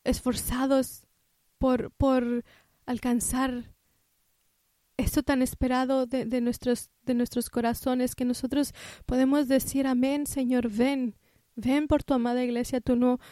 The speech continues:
tú no has olvidado a tu iglesia, tú estás, tú estás preparando la morada, estás, estás siendo paciente para con los que no se han, no se están preparando, bendito Dios. Pero que nosotros podamos decir,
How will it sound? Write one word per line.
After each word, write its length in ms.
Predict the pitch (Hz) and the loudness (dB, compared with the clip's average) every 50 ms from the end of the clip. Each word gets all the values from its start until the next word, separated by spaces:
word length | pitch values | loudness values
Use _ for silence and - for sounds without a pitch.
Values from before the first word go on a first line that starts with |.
| - _ - | -20 _ -4
tú 100 | - 262 | -2 0
no 160 | 233 247 254 | 4 4 6
has 220 | 262 277 277 - - | 6 4 2 2 2
olvidado 460 | 320 302 269 262 254 240 233 240 240 | 2 2 2 2 2 2 2 2 0
a 40 | 240 | 0
tu 140 | - - 240 | -2 -4 -4
iglesia, 420 | 233 226 226 240 247 - 262 240 | -4 -2 -2 -2 -2 -2 -2 -2
tú 120 | - - | 0 0
estás, 440 | 247 - - - 247 247 262 - - - - - - - - - | -2 -2 0 0 2 2 2 2 -2 -10 -18 -20 -20 -20 -10 -4
tú 100 | - 254 | -4 -4
estás 380 | - - - 262 262 240 - | -4 -2 -4 -4 -4 -4 -2
preparando 600 | - - 277 - - 254 226 240 233 254 262 277 269 | 0 0 0 2 2 0 0 0 0 2 2 2 2
la 140 | 269 262 | 2 2
morada, 500 | 247 240 240 226 226 226 240 247 240 240 | 2 2 2 2 2 2 2 0 0 0
estás, 460 | 240 247 - - - 233 247 233 - - - - - - - _ - | -2 -2 -2 -2 -2 0 0 -2 -4 -10 -18 -20 -20 -20 -20 _ -8
estás 320 | - - - - 254 240 | -6 -6 -4 -4 -4 -4
siendo 300 | - - 302 277 262 269 | -4 -4 0 2 2 2
paciente 640 | 262 - 240 233 - - - 254 277 285 285 - 262 | 4 2 0 -2 -2 -6 -4 -4 -2 -2 0 -2 -2
para 280 | - - 247 247 240 247 | 0 0 0 0 0 -2
con 220 | - - 247 247 | -2 0 0 2
los 180 | 247 247 - - | 2 2 0 -2
que 100 | - 254 | -4 -2
no 180 | 233 247 254 269 | 0 0 0 -2
se 260 | - - 269 262 254 | -2 -4 -4 -4 -2
han, 360 | 254 254 262 269 269 269 254 - - - - _ _ | -2 -2 -2 -2 -4 -6 -8 -12 -18 -20 -20 _ _
no 140 | - 262 262 | -2 -2 -2
se 160 | - - 277 | 0 0 -2
están 380 | 262 247 - - 254 254 262 247 | -2 -2 0 0 0 0 0 0
preparando, 840 | - - 277 269 254 - 233 226 240 233 240 254 254 254 254 240 226 _ _ _ _ | 2 2 2 4 4 2 0 0 0 0 0 0 0 0 0 -2 -4 _ _ _ _
bendito 480 | 247 262 254 233 233 247 - - 254 247 | -4 -2 -2 -2 -2 -4 -2 -2 -2 0
Dios. 400 | 226 226 240 247 - - - - _ _ _ _ _ _ _ _ _ _ _ _ _ _ _ | 0 0 0 0 -2 -6 -12 -18 _ _ _ _ _ _ _ _ _ _ _ _ _ _ _
Pero 200 | - 262 247 240 | -2 0 0 2
que 100 | - 269 | 2 4
nosotros 460 | 247 262 254 - 269 269 269 311 294 | 4 4 2 2 2 2 4 2 2
podamos 560 | - - 277 254 254 254 254 269 285 294 262 | 4 4 2 4 4 2 2 2 2 2 2
decir, 440 | 254 254 247 - - 277 277 277 262 | 0 0 -2 0 -2 0 0 0 -2